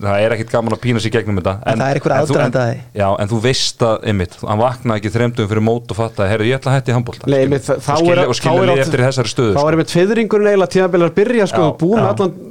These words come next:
Speaker 3: viðbjóðin sem að hefur verið í maí, júní, júlí og,
Speaker 1: Já.
Speaker 3: og ágúst, þannig að það, það, það er einhver,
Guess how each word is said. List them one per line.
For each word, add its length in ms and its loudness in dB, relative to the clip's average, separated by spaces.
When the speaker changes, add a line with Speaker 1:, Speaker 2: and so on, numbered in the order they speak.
Speaker 3:
viðbjóðin 420 2
sem 140 2
að 140 4
hefur 180 4
verið 240 4
í 140 2
maí, 260 2
júní, 320 2
júlí 320 4
og, 240 2
Speaker 1:
Já. 160 -2
Speaker 3:
og 80 2
ágúst, 400 -2
þannig 160 2
að 240 -4
það, 340 -2
það, 240 0
það 240 0
er 80 2
einhver, 400 0